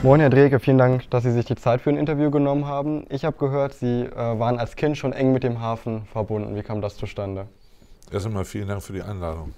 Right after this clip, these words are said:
Speaker 2: Ich freue mich, hier zu sein. Ja, das stimmt. Ich bin schon als kleiner Junge im Hafen, äh, rumgerannt.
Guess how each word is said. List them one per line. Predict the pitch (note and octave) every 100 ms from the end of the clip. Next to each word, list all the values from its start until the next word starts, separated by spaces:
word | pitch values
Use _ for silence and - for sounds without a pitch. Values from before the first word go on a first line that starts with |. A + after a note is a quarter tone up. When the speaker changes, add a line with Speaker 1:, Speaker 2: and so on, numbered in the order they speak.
| -
Speaker 2:
Ich |
freue | - F#2
mich, | F2+ F2
hier | F#2+ -
zu | -
sein. | D#2 D2 - _ _ - _ - - _ _ _
Ja, | A2 D3
das | C#3
stimmt. | B2+ D#3 C#3
Ich | F#2 -
bin | C3+
schon | B2 C3+ F#2+
als | G#2+ G#2+ - -
kleiner | - B2 B2 A2+
Junge | G#2+ B2+ B2
im | F#2+ F#2
Hafen, | A2 A2+ A#2 G#2+ G2 _ - -
äh, | - - -
rumgerannt. | F#2 E3 A2 F2+ D#2+ D#2+ E2 -